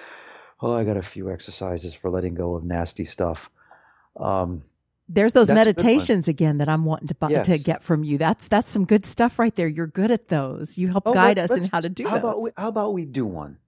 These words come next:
Speaker 2: Let's
Speaker 1: How
Speaker 2: do
Speaker 1: about we
Speaker 2: one.
Speaker 1: do one?
Speaker 2: I would love that.
Speaker 1: Okay. So I want everybody to pick one thing, one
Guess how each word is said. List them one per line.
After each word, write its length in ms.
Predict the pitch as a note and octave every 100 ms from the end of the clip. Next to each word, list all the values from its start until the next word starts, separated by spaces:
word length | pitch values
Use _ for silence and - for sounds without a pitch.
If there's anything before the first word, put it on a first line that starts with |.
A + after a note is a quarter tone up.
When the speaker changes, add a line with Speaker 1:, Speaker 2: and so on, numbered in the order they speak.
| _ _ - - _
Speaker 2:
Let's 400 | F#3+ E3 - - -
Speaker 1:
How 100 | C#4
Speaker 2:
do 80 | G#4+
Speaker 1:
about 140 | F#4
we 80 | E3
Speaker 2:
one. 100 | C#3+
Speaker 1:
do 140 | G2+
one? 200 | F2 -
Speaker 2:
I 120 | F#3
would 180 | A3 B3
love 400 | F#3+ E3+ D#3 C#3+
that. 560 | B2+ A2+ - - _ - _ _ -
Speaker 1:
Okay. 400 | A#2+ A2+ - - - _ _ _ - _ - - _ - _
So 380 | - - C#3+ C3
I 120 | C3+
want 280 | C3+ D#3 F#3+ -
everybody 500 | D#3 E3 D3 C#3 C3+
to 80 | C3
pick 220 | B2+ A#2 -
one 1040 | D#3 D3 D#3 E3 E3+ F3 E3+ D#3+ D3+ C#3 - -
thing, 420 | G2+ D2+ - G2 _
one 840 | A#2 A#2 C#3+ D#3+ E3 E3 D#3 D3+